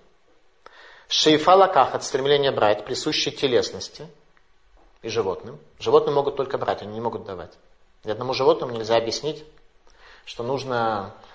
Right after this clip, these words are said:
пожертвовать собой ради других, ради истины, и что не стоит есть зайца, потому что они записаны в Красную книгу, их уже недостаточно много, так можно чуть-чуть поголодать. Э,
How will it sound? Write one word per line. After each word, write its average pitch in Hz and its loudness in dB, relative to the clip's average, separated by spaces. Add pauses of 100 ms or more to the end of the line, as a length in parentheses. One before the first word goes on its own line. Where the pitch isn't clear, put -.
(360)
пожертвовать 131 4
собой 123 2
ради 113 0
других, 113 -2
ради 110 -2
истины, 117 -8
и - -10
что - -8
не 113 -6
стоит 131 2
есть 117 -2
зайца, 127 4
потому 110 -6
что 113 -2
они 110 -6
записаны 117 -4
в - -14
Красную 113 -2
книгу, 151 -4
их 117 -4
уже 113 -4
недостаточно 117 -4
много, 165 0
так - -6
можно 131 -6
чуть-чуть - -10
поголодать. 165 4
Э, 117 0